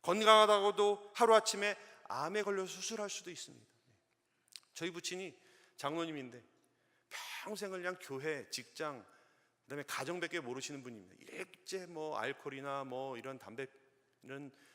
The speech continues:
뭐 가까이 가보신 적도 없으신 분인데 한 삼 년 전에 간암 삼 기가 갑자기 걸리셨어요. 그리고 그때 제가 미국에 있을 때인데 부랴부랴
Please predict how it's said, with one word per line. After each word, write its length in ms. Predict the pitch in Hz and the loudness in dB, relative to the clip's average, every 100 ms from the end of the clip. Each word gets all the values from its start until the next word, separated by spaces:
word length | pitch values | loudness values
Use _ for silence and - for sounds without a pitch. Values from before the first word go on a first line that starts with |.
| _ _ _ | _ _ _
뭐 420 | - 123 131 95 | -16 -12 -10 -10
가까이 300 | - - 170 | -12 -4 -4
가보신 580 | 147 135 147 160 156 147 | -2 -6 -6 -10 -12 -12
적도 260 | 143 - - | -14 -8 -8
없으신 480 | 113 - 165 175 151 | -6 -8 -8 -8 -10
분인데 440 | 123 104 127 143 _ _ _ _ _ _ _ | -12 -14 -16 -20 _ _ _ _ _ _ _
한 100 | - | -12
삼 180 | 139 214 | -10 -10
년 180 | 214 180 | -12 -8
전에 320 | 160 165 151 - _ _ _ _ - | -8 -6 -8 -14 _ _ _ _ -18
간암 460 | - 123 160 175 | -10 -6 -4 -4
삼 240 | 151 214 226 | -6 -10 -12
기가 200 | 202 156 - | -12 -12 -14
갑자기 300 | 127 - 120 | -18 -14 -14
걸리셨어요. 460 | 95 92 87 - _ _ _ _ _ _ _ _ _ _ _ _ _ _ | -14 -20 -20 -20 _ _ _ _ _ _ _ _ _ _ _ _ _ _
그리고 220 | 131 139 | -8 -8
그때 200 | 135 143 | -8 -6
제가 160 | 147 | -4
미국에 280 | 135 127 139 | -4 -6 -6
있을 220 | 139 131 | -6 -6
때인데 200 | 135 127 | -8 -8
부랴부랴 500 | 135 - - 147 147 | -10 -10 -10 -6 -6